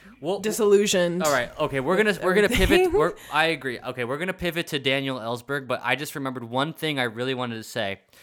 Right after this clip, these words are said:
Speaker 1: was after Trump went to court and pled not guilty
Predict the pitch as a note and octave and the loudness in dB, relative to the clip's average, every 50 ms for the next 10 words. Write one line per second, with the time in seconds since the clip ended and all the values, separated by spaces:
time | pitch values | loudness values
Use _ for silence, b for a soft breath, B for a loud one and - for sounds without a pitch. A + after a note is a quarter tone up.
0 | b b b b b A#2 A#2+ A2+ A2 G#2+ - - b b b b b b b b | b b b b b 0 0 0 0 0 -4 -12 b b b b b b b b
1 | b b b b b _ _ _ C3+ D3+ F3+ - - - G3+ G3 G3+ G3 - - | b b b b b _ _ _ 6 6 6 4 2 0 2 2 2 0 -2 2
2 | - E3+ E3 F3 F3+ - - - - _ _ _ _ _ _ _ _ _ _ _ | 4 6 6 4 2 -6 -12 -20 -20 _ _ _ _ _ _ _ _ _ _ _
3 | _ C#3 C3+ C#3+ C#3+ C#3 - - - C#3+ - - - D#3+ D3 C#3+ C#3+ C#3+ - - | _ -6 -4 -4 -4 -4 -8 -10 -10 -10 -8 -2 0 2 4 4 4 2 0 -4
4 | - C3 B2+ - - C#3 B2+ B2 B2 A#2+ A2+ A#2 - - B2 A#2+ A#2 - - D3 | -6 -8 -8 -4 0 0 0 2 2 2 2 2 0 -2 -2 -2 -2 -4 -6 -8
5 | C#3+ D3 D3 | -8 -8 -10